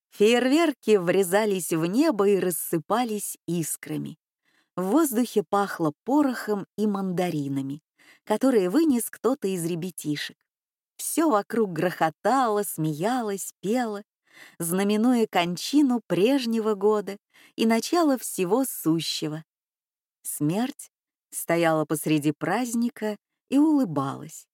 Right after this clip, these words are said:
Вокруг нее давно не чуялось столько искрящейся сочной жизни. Но внезапно все смолкло,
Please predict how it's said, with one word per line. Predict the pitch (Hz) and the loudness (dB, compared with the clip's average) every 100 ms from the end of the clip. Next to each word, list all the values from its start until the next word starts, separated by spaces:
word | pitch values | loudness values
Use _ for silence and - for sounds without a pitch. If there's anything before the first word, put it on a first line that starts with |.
| _ _ _ _ _ | _ _ _ _ _
Вокруг | 180 220 247 269 - | 0 2 2 0 2
нее | 233 233 330 | 0 2 2
давно | 214 202 202 277 330 | 4 4 4 2 2
не | 214 | 2
чуялось | 175 - 285 254 208 196 - | 0 2 4 4 4 0 -2
столько | - - 285 269 - 220 | -6 0 2 2 2 0
искрящейся | 196 - 175 202 262 - - 208 190 - 185 | 0 -4 -2 0 0 -4 -6 -4 -4 -6 -8
сочной | - - 202 - - 175 175 | -6 -2 -2 -2 -8 -6 -4
жизни. | 160 147 151 139 - 120 170 _ _ _ _ _ _ _ _ - | -4 -2 0 -2 -6 -12 -14 _ _ _ _ _ _ _ _ -2
Но | 214 349 | 2 2
внезапно | 302 233 180 202 277 247 262 | 4 2 2 2 0 0 -2
все | 240 - 226 | -2 -2 -2
смолкло, | 254 - 180 160 151 - 165 | -2 -4 -2 0 0 -4 -16